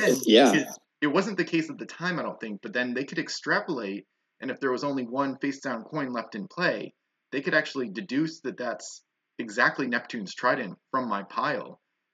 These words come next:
Speaker 1: um, rather than
Speaker 2: Yeah, it's, it's almost
Speaker 1: maybe
Speaker 2: like card counting.
Speaker 1: Yeah,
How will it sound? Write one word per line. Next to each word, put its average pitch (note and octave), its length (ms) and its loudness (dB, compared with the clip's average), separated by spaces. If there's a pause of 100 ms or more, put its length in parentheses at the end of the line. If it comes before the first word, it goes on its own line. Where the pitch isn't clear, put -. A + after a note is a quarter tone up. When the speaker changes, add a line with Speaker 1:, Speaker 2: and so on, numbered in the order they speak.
Speaker 1:
um, F#2+ 440 -2 (180)
rather B2+ 400 2
than A2+ 200 -2
Speaker 2:
Yeah, D3 160 10
it's, - 140 2
it's - 260 4
almost D#3 260 8
Speaker 1:
maybe A2+ 100 10
Speaker 2:
like - 80 -2
card F3 280 10
counting. - 360 0 (400)
Speaker 1:
Yeah, D#3 360 6